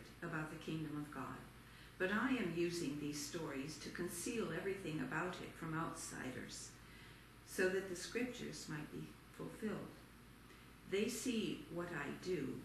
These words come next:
but they don't perceive its meaning. They hear my words, but they don't understand, so they will not turn from their sins and be forgiven."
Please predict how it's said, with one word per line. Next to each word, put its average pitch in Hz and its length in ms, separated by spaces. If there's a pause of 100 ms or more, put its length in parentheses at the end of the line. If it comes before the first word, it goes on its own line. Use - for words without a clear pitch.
but 156 160
they 165 120
don't 202 440
perceive 180 520
its 151 220
meaning. 175 440 (400)
They 151 140 (180)
hear 208 160
my 226 160 (140)
words, 143 400 (400)
but 151 120
they 147 140
don't 175 360
understand, 185 680 (560)
so - 220
they 170 140
will 165 200 (100)
not 202 320
turn 151 440 (300)
from 147 200
their 170 140
sins - 540 (140)
and 147 220
be - 80 (220)
forgiven." 156 340